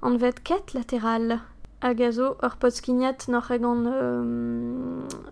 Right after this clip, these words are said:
euh, kalite, a, ar pot skignet o kalite noc'h e, euh, ba, re gwechall Studio quatre cent quatre hag ar atraoù all, euh, commute, diwar ben an doare o da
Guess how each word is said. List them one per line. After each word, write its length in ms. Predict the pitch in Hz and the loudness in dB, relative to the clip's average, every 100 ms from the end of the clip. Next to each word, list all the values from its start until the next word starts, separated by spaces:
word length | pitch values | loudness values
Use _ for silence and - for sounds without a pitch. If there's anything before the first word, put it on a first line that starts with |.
| - - - - | -18 -20 -14 -4
euh, 200 | 254 247 | 0 0
kalite, 540 | - 247 233 233 302 403 - - - - - - - | 4 4 4 0 -2 -2 -6 -20 -16 -10 -10 -8 -4
a, 100 | 123 117 113 113 117 - - | -2 -2 -2 -4 -4 -6 -4
ar 140 | 117 - | -6 -4
pot 180 | 127 120 | -6 -6
skignet 440 | - 233 233 226 | -4 -2 0 0
o 60 | 233 | -2
kalite 480 | 247 226 226 285 302 | 0 0 0 0 0
noc'h 240 | 269 - | 0 -2
e, 80 | 233 226 226 | -2 -2 -2
euh, 340 | 226 233 240 - - - - - - - - - | -4 -4 -4 -8 -16 -18 -16 -16 -18 -18 -8 2
ba, 440 | 240 240 233 240 | 4 6 4 4
re 440 | 220 262 254 247 | 6 6 8 4
gwechall 420 | 214 240 240 247 233 | 6 8 10 8 4
Studio 340 | - 226 240 | -2 2 4
quatre 240 | 240 226 - | 4 0 0
cent 160 | 240 | -2
quatre 500 | 226 285 302 302 - | 6 8 8 4 2
hag 300 | 269 262 220 | 2 2 2
ar 360 | 233 226 220 214 226 | 2 2 0 -2 -4
atraoù 520 | 226 - 233 226 220 | -4 -2 0 0 0
all, 300 | 226 247 320 359 - - - - - 247 | 2 4 4 0 -4 -10 -2 0 0 -2
euh, 1000 | 233 233 233 226 226 226 247 254 269 254 - - | -2 0 -2 -2 -2 -2 -4 -4 -6 -10 -8 4
commute, 680 | 247 226 240 277 - - - - | 4 6 2 0 -6 -12 -10 0
diwar 280 | 240 233 220 | 0 2 0
ben 200 | 233 226 | 0 0
an 460 | 220 220 220 226 | -2 -2 -2 -2
doare 300 | 220 226 226 | -2 -2 0
o 80 | 226 | -2
da 400 | 214 226 226 233 | -2 -4 -4 -6